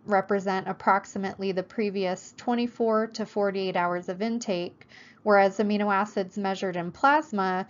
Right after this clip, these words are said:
tell us about the patient's intake over the previous three weeks. Plasma is more representative of a steady state. You can visit our website for educational resources about the Metabolomics Plus test.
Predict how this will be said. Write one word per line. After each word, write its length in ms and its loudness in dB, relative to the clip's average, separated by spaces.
tell 200 6
us 200 2
about 240 2
the 100 -2
patient's 540 -6
intake 600 -4
over 260 -2
the 100 -4
previous 600 -4
three 280 -4
weeks. 640 -6
Plasma 500 6
is 160 -8
more 200 -2
representative 1000 -4
of 160 -6
a 60 -8
steady 380 -4
state. 440 -10
You 140 10
can 200 0
visit 280 8
our 160 8
website 640 4
for 160 0
educational 840 0
resources 800 -2
about 280 2
the 60 2
Metabolomics 920 -2
Plus 360 0
test. 600 -6